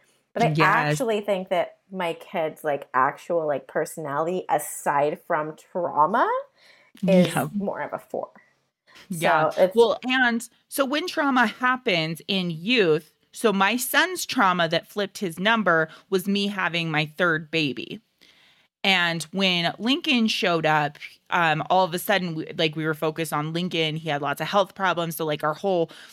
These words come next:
Speaker 2: like, world became about Lincoln. And Jamie's over here like, "Okay."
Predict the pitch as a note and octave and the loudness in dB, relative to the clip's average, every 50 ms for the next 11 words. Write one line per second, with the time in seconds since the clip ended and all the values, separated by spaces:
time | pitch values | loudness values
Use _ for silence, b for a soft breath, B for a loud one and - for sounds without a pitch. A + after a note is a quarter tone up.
0 | B B F3+ F#3 E3 D3+ - F3 F3+ F#3 F3+ F3 D#3+ E3+ E3+ F3 G3 F3 F3 D#3+ | B B 0 0 0 0 0 2 4 6 6 4 4 0 -4 -2 -2 -4 0 0
1 | E3 C#3+ - D#3+ F3+ F3 E3+ - E3+ D#3+ D#3 D3+ D#3+ C3 D3 D#3+ E3 D#3 F3 F3 | 0 -2 0 -2 -2 -2 -2 -2 -2 -2 -2 -2 -4 -4 -4 -4 -2 0 0 0
2 | F3 F3+ E3+ D3+ E3+ D#3+ E3 E3+ F3 E3 D#3+ D#3 D#3+ - _ _ _ _ _ _ | 0 -2 0 0 0 0 0 -2 -2 -2 -2 -2 -2 -6 _ _ _ _ _ _
3 | _ _ _ - D4+ D4 D#4+ E4+ D#4 D4 C#4 C#4 C4+ | _ _ _ -20 -14 -10 -6 -4 -2 -2 -2 -2 -2